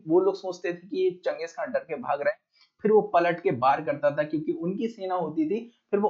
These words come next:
अस्त व्यस्त थोड़ी सी हो जाती और इतनी तीव्र गति से वो हमला करता था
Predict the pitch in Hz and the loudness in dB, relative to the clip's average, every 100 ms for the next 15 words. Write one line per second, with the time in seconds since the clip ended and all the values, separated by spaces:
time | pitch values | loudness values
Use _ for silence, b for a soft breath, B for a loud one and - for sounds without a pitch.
0 | - 190 - 180 175 175 139 131 117 - | 0 -2 -2 -2 -2 -2 -6 -6 -6 -10
1 | 107 - 120 160 156 190 214 214 _ 175 | -8 -8 -4 -4 -4 -4 -4 -6 _ -4
2 | 196 196 185 160 147 - - 151 143 123 | -2 -4 -6 -6 -4 -4 -6 -6 -4 -4
3 | 135 135 120 131 135 160 | -2 -2 -2 -2 0 0